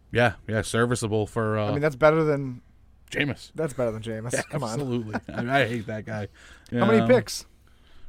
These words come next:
Speaker 1: Nope, no picks.
Speaker 2: Exactly.
Speaker 1: That, that's why he's better than Jameis. He just chucks it and, you know.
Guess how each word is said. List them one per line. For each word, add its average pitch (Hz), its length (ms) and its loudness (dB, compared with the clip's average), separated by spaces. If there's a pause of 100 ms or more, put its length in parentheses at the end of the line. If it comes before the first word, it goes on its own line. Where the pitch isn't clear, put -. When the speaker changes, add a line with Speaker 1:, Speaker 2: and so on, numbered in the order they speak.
(100)
Speaker 1:
Nope, 156 180 6
no 131 200 4
picks. 208 360 -2
Speaker 2:
Exactly. 131 540 2
Speaker 1:
That, 123 160 -2
that's 117 220 4
why 139 180 6
he's 131 120 2
better 135 220 8
than 135 140 2
Jameis. 131 340 4
He 120 100 2
just 123 240 -4
chucks 131 280 0
it 143 120 4
and, 107 200 -2
you 110 60 0
know. 107 380 0